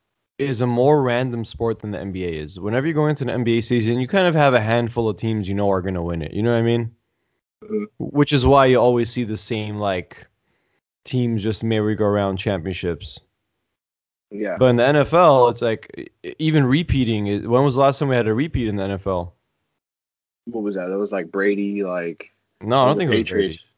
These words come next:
Speaker 1: Was it?
Speaker 2: Oh, no, he never repeated, huh?
Speaker 1: I don't
Speaker 2: Oh,
Speaker 1: know.
Speaker 2: did he?
Speaker 1: I, I'm kind of drawing a blank right now, but, um,
Speaker 2: Yeah,
Speaker 1: well,
Speaker 2: oh four, oh five.
Speaker 1: it, it, oh, okay, then.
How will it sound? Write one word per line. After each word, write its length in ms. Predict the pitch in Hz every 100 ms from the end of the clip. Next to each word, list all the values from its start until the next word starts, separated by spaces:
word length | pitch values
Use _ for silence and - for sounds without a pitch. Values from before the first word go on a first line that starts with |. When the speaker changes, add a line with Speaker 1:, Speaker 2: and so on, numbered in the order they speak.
| _ _
Speaker 1:
Was 160 | 120 208
it? 200 | 339 - - _ _ _ _ _ _ _ _ -
Speaker 2:
Oh, 160 | 127 135
no, 120 | 127
he 120 | 123
never 240 | 127 120
repeated, 480 | 107 120 104 80 78
huh? 220 | 95 92 80 _ _ 110
Speaker 1:
I 80 |
don't 160 | 120 151
Speaker 2:
Oh, 140 | 180
Speaker 1:
know. 60 | 147
Speaker 2:
did 40 |
he? 180 | 330 392 - _ _ _ _ _ -
Speaker 1:
I, 260 | 101 104
I'm 80 | 107
kind 180 | 101 120
of 120 | 113
drawing 260 | 101 117 107
a 40 |
blank 320 | 87 113 120
right 140 | 110 95
now, 160 | 90
but, 420 | 87 92 90 - _ _ _ _ _ _ -
um, 560 | 98 95 87 85 69 - - - - - 123 123 - _ _ _ _ _ _
Speaker 2:
Yeah, 240 | 104 117 104
Speaker 1:
well, 180 | 123
Speaker 2:
oh 40 | 117
four, 180 | 120 110
oh 80 |
five. 320 | 104 98 98 120
Speaker 1:
it, 160 | 113
it, 380 | 123 117 - 120
oh, 140 | 120 110
okay, 240 | 98 101
then. 280 | 92 90 85